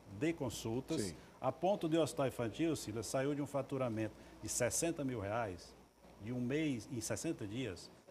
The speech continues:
Speaker 1: pra duzentos mil reais, porque aumentou a demanda
Speaker 2: Isso.
Speaker 1: através da, da, de, da correção da regulação.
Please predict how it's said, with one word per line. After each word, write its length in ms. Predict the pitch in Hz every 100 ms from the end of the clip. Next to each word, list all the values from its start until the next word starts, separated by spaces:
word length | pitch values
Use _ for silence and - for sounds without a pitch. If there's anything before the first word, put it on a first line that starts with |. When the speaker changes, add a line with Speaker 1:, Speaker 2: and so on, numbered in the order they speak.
| -
Speaker 1:
pra 160 | 127
duzentos 420 | 131 131 113 151 143
mil 160 | 151
reais, 260 | 117 120 127
porque 260 | 143 131
aumentou 500 | 135 147 170 - 180
a 40 | 190
demanda 500 | 180 139 139 156 170 123 107
Speaker 2:
Isso. 100 | 120
Speaker 1:
através 460 | 123 143 120 131
da, 160 | 135 127 123
da, 200 | 120 117
de, 160 | 110 117
da 160 | 113
correção 500 | 104 170 139 - 143
da 100 | 143
regulação. 520 | 131 135 139 - 80